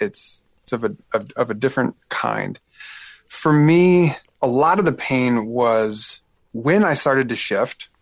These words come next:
away from some of these evangelical,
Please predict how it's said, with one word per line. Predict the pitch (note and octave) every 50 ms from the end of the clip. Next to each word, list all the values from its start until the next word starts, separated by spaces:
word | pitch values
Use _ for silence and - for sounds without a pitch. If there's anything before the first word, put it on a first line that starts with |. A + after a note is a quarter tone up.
| _ - -
away | C3+ C3 C3+ C#3 D#3 E3+ E3
from | D#3+ - D#3 C#3
some | C3 - C#3 C3+
of | B2+ A2 A2+
these | A#2+ A#2 A#2 G#2+ G2 - - _ _ _ _ _ _ _ _ - D3
evangelical, | C#3+ C#3+ C3+ C#3 C#3 C3+ B2 C3 C3 B2 B2 B2 - - B2+ A#2+ A#2+ A#2+ A#2+ -